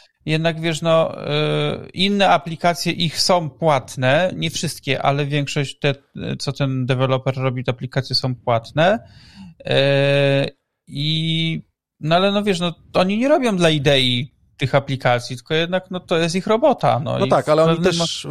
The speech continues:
Speaker 2: na bloku, przepraszam, na bloku, proszę, ci się wcinam, na bloku produktowym nie zapisali, że ten stary Spark przestaje działać, bo on cały czas funkcjonuje, więc tak naprawdę możesz użyć prawdopodobnie tego albo tego, chociaż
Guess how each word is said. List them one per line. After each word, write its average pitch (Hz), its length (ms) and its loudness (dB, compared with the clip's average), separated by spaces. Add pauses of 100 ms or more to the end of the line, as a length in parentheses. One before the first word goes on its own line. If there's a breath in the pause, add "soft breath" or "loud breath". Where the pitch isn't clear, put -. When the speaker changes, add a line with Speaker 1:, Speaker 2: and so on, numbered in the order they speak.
Speaker 2:
na 156 120 -2
bloku, 165 280 -2
przepraszam, 143 480 -4
na 131 100 -2
bloku, 143 280 -2
proszę, 135 280 -4
ci - 120 -12
się 143 100 -4
wcinam, 120 300 -6
na 123 100 -2
bloku 147 260 -4
produktowym 147 640 -2
nie 190 60 -4
zapisali, 196 480 0
że 123 100 0
ten 131 180 -2
stary 123 320 -2
Spark 120 320 -4
przestaje 117 440 -2
działać, 107 360 0
bo 117 100 -2
on 123 100 -4
cały 131 240 -2
czas - 260 -6
funkcjonuje, 165 600 -2
więc 104 240 -8
tak - 180 -6
naprawdę 117 360 -4
możesz 117 300 -4
użyć 123 240 -6
prawdopodobnie 127 680 -4
tego 113 200 -4
albo 123 180 -2
tego, 110 260 -2
chociaż 110 380 -6